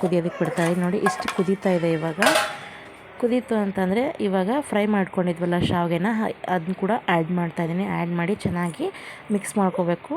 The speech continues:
ಶಾವ್ಗೆನ ಹಾಕಿದ ಕೂಡಲೇ ನೀಟಾಗಿ ಮಿಕ್ಸ್ ಮಾಡ್ಕೋಬೇಕು, ಇಲ್ಲ ಅಂತಂದ್ರೆ ಅಂಟ್ಕೊಳ್ಳುತ್ತೆ. ಫಸ್ಟ್ ನೀಟಾಗಿ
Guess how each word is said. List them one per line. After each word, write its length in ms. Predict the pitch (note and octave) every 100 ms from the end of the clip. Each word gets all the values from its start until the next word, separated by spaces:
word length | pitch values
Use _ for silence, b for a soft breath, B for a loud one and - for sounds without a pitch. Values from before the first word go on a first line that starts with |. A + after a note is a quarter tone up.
| F#4 - - - - - - _ - - -
ಶಾವ್ಗೆನ 440 | A#3 G#3 A3 A#3 A#3 G3+
ಹಾಕಿದ 300 | F3 G3 G3
ಕೂಡಲೇ 180 | G#3 G3+ F#3+
ನೀಟಾಗಿ 420 | F3+ F3 F3+ F3+ F#3+
ಮಿಕ್ಸ್ 220 | E3+ F3+ G3
ಮಾಡ್ಕೋಬೇಕು, 540 | F3+ F3 E3+ E3+ - A3+ A3
ಇಲ್ಲ 120 | F#3+ F#3 F3
ಅಂತಂದ್ರೆ 320 | F3 F3 G3+ F#3
ಅಂಟ್ಕೊಳ್ಳುತ್ತೆ. 640 | E3+ E3+ F#3 E3+ E3 G#3 D4+ - B B -
ಫಸ್ಟ್ 220 | - C4+ A#3+
ನೀಟಾಗಿ 400 | G#3+ G#3 G3+ F#3+